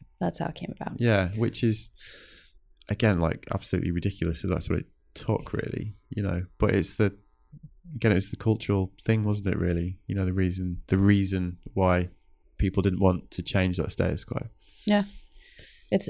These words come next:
Speaker 1: but i-, it's interesting to think about big wave surfing because as women surfers have entered into surfing spaces that are typically, um, th-, m-, traditionally masculine spaces,
Speaker 2: Sure.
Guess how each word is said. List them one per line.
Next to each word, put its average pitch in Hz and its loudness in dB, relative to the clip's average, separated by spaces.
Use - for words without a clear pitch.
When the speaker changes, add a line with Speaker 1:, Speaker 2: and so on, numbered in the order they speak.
Speaker 1:
but 226 2
i-, - -6
it's - 0
interesting 277 2
to 208 2
think 196 0
about 160 0
big 170 2
wave 151 4
surfing 151 0
because 147 -2
as 185 10
women 170 6
surfers 151 2
have 151 2
entered 156 2
into 156 2
surfing 147 -2
spaces 220 2
that 165 4
are 151 6
typically, 160 2
um, 147 0
th-, 170 0
m-, 170 0
traditionally 170 4
masculine 160 0
spaces, 233 -2
Speaker 2:
Sure. 101 -2